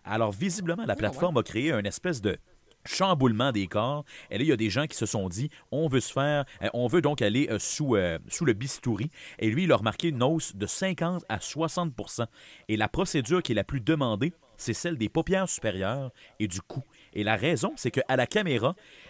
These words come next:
Speaker 1: ben, ça pend ou ça ressemble à un double menton. C'est ce que les gens lui
Speaker 2: Ok.
Speaker 1: ont dit au bout du compte. Alors, visiblement, c'est très populaire. Il y a les rides également de financement, euh,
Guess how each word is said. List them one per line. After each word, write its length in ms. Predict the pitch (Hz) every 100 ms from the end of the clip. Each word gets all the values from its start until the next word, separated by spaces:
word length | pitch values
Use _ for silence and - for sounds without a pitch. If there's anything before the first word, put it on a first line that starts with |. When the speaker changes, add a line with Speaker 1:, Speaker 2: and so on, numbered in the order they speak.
| -
Speaker 1:
ben, 120 | 117
ça 240 | - - 107 -
pend 140 | 190 254
ou 80 | 110
ça 140 | -
ressemble 400 | 104 110 190 175 113
à 40 |
un 60 | 101
double 320 | 98 165 117
menton. 340 | 110 92 107 - _ _ _
C'est 200 | - 220
ce 80 | -
que 80 |
les 160 | 127 123
gens 180 | - 196
lui 240 | 139 160
Speaker 2:
Ok. 60 | 143
Speaker 1:
ont 60 | 113
dit 160 | 113
au 80 | 143
bout 100 | 113
du 140 | 110
compte. 200 | - 92 - - -
Alors, 200 | 101 101
visiblement, 440 | 160 175 165 147
c'est 140 | 185 123
très 160 | 175
populaire. 480 | 156 - 110 113 131 - -
Il 40 |
y 40 | 110
a 20 |
les 120 | 113
rides 200 | 107 147
également 340 | 117 107 107 131
de 120 | 101
financement, 720 | - 131 123 107 - 127 131
euh, 220 | 120 92